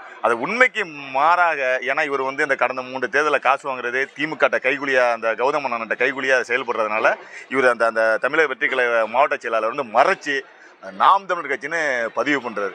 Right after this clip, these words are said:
ஏன்னா அவர் பேட்டா வாங்கிட்டு இருக்காருல, அந்த எஜமான் கோச்சுக்கு வரல, அதெல்லாம் மாத்தி சொல்றாரு.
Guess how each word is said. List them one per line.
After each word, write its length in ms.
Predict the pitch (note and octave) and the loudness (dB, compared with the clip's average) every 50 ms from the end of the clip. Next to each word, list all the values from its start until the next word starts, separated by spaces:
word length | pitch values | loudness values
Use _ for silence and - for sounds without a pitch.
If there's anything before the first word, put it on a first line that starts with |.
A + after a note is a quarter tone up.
| - - | -6 -4
ஏன்னா 80 | A2 B2 | 0 2
அவர் 180 | C#3 C3 A#2 | 2 2 2
பேட்டா 180 | G#2 C3+ C#3+ - | 2 2 2 2
வாங்கிட்டு 280 | D3+ C#3+ C#3 C3+ B2 | 2 0 0 -2 -6
இருக்காருல, 340 | B2+ C3 C3+ C#3 C#3 D3+ D3 C3 - _ _ | -2 -2 0 0 2 0 0 -2 -4 _ _
அந்த 160 | - A2 A2+ A#2 A#2+ A#2 A#2 | -6 -2 0 2 2 4 2
எஜமான் 380 | A#2 B2+ C#3 D#3 D3+ D3+ C3+ - | 2 2 0 0 0 0 -2 0
கோச்சுக்கு 400 | C#3+ E3 F3 - D#3+ D3+ C#3+ C#3 | 0 0 0 2 2 2 2 2
வரல, 240 | C3 C#3+ D3+ C#3+ B2 - _ _ _ | 4 2 0 0 0 -2 _ _ _
அதெல்லாம் 260 | - C3 D#3+ C#3+ C3+ | -6 -4 -4 0 2
மாத்தி 200 | D3 D3+ C#3+ D#3 | 2 2 2 0
சொல்றாரு. 380 | D3+ B2 A#2+ G2+ F#2+ G2+ F#2 | -6 -12 -10 -8 -6 -6 -6